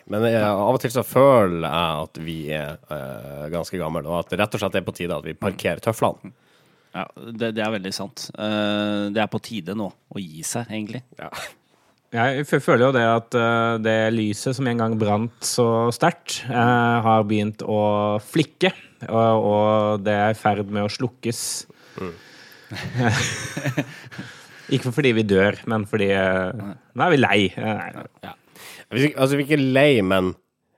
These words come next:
Speaker 1: ja, ok, k-, kanskje vi er litt lei.
Speaker 2: Ja, vi ligger jo på dødsleiet, egentlig, med sånn surstoffmaske.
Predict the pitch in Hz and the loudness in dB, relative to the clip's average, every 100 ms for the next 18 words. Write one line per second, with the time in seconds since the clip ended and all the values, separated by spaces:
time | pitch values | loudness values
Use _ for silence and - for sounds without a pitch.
0 | - 113 139 127 123 120 - 160 151 139 | -2 0 2 2 2 -2 2 2 4 4
1 | 123 101 117 98 80 - 98 120 147 117 | 2 4 4 4 2 -4 -6 -4 -4 -2
2 | 120 127 165 120 - - 110 110 123 143 | -2 -2 0 0 -2 -6 -2 0 2 0
3 | 120 127 120 147 143 117 123 123 123 123 | 0 -4 -2 0 -2 -4 -4 0 0 -2
4 | 120 - 110 - 92 - 107 101 95 98 | -6 -4 -4 -4 -8 -8 -8 -6 -4 -6
5 | - 120 | -8 -10